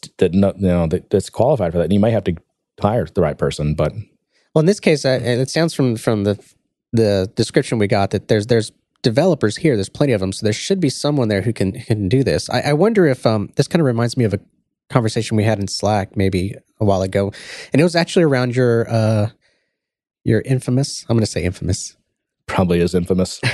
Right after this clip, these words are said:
Speaker 2: <laughs> Your, your infamous C I solution, your continuous
Speaker 1: Oh, that's not
Speaker 2: integration
Speaker 1: infamous.
Speaker 2: solutions.
Speaker 1: No, that's, uh,
Speaker 2: I'm gonna say
Speaker 1: it's,
Speaker 2: it's
Speaker 1: it's, it's
Speaker 2: infamous.
Speaker 1: elusive.
Speaker 2: It's infamous 'cause
Speaker 1: Well,
Speaker 2: no one kno-
Speaker 1: infamous is negative. It's elusive, John.
Speaker 2: Okay, elusive. There you go. Oh, we'll use the elusive
Speaker 1: <laughs>
Speaker 2: <laughs> C I technology that Jeremy's hoarding to himself over here.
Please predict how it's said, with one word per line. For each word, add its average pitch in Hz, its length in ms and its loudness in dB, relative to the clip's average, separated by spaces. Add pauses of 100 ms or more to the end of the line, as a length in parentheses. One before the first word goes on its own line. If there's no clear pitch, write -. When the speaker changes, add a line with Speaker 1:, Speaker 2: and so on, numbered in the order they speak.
(360)
Speaker 2:
<laughs> - 480 -14
Your, 127 220 2
your 123 160 2
infamous 117 380 0
C 120 240 -2
I 113 140 2
solution, 120 580 0
your 110 180 0
continuous - 420 -2
Speaker 1:
Oh, 170 100 4
that's 220 120 0
not 117 60 2 (120)
Speaker 2:
integration 107 40 0
Speaker 1:
infamous. 104 240 0
Speaker 2:
solutions. 120 200 -2
Speaker 1:
No, 147 180 2
that's, 107 280 -2
uh, 87 240 0 (120)
Speaker 2:
I'm 147 100 0
gonna 226 120 0
say - 100 -2
Speaker 1:
it's, 90 80 -6
Speaker 2:
it's 95 80 -4
Speaker 1:
it's, - 80 -6
it's 92 60 -4
Speaker 2:
infamous. 127 280 0
Speaker 1:
elusive. 135 140 2
Speaker 2:
It's 156 120 -4
infamous 208 380 2
'cause - 80 2
Speaker 1:
Well, 151 160 2
Speaker 2:
no - 20 4
one 196 120 2
kno- 214 60 2
Speaker 1:
infamous 190 200 2
is 139 140 2
negative. 101 320 2
It's 131 160 0
elusive, 131 600 2
John. 71 340 0
Speaker 2:
Okay, 139 320 0
elusive. 156 460 2
There 113 140 2
you 101 60 -2
go. 90 220 -2 (360)
Oh, 127 80 0
we'll 131 140 2
use 143 180 2
the 123 140 2
elusive 117 680 2 (320)
Speaker 1:
<laughs> - 880 -2
Speaker 2:
<laughs> - 600 -8
C 139 260 0
I 117 100 2
technology 113 460 0
that 104 120 2
Jeremy's 110 360 0
hoarding 101 440 0
to 107 120 -2
himself 95 400 -2
over 95 140 0
here. 92 340 0